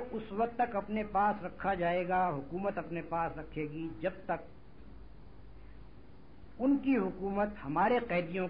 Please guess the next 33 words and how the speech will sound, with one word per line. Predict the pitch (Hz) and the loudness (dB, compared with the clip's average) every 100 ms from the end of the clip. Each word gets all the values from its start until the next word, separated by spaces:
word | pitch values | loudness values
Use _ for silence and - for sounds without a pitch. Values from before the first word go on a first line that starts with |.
| 165 | 0
کو | 170 165 | -4 -2
تبادلے | 147 147 156 151 160 | -2 0 0 0 0
میں | 147 139 | 0 -4
چھوڑ | - 143 139 | -6 -6 -6
کر | 151 | -8
اپنے | 139 135 139 131 | -8 -6 -6 -4
قیدی | 123 113 113 107 - - - - - - 117 | -8 -10 -10 -12 -14 -16 -16 -16 -16 -12 -10
حاصل | 120 - 87 | -10 -10 -14
کرے | - - - - - - - - - - - - - - - - - - 120 | -16 -16 -16 -16 -16 -16 -18 -16 -16 -16 -16 -16 -16 -16 -16 -16 -16 -12 2
یا | 190 190 165 - - - - - - - - - - - | 6 8 8 4 -8 -16 -16 -16 -16 -16 -16 -16 -16 -8
ان | 165 196 | -4 -2
کا | 208 185 | 4 4
فدیہ | - 180 214 | 4 0 6
ادا | 220 190 196 | 6 8 6
کیا | 190 180 | 4 0
جائے | 175 175 170 | 2 4 4
اور | 156 151 | 2 -2
وہ | 147 | 0
ہم | 131 131 | -2 -4
سے | |
لے | 135 120 | -6 -6
لیے | 104 101 | -8 -10
جائیں۔ | - - - - - - - - - - - - - - - - - | -12 -14 -16 -16 -16 -16 -16 -16 -16 -16 -16 -16 -16 -16 -16 -14 -2
اگر | 196 208 220 | 0 4 4
یہ | 220 | 2
دونوں | 185 214 240 240 | 2 4 6 4
صورتیں | 214 208 208 202 | 4 2 4 2
نہ | 175 | 2
ہوں | 170 180 185 | 4 2 0
تو | 151 | -6
اس | 170 - | -10 -6
کے | 151 | -6
بعد | 120 156 165 | 0 4 4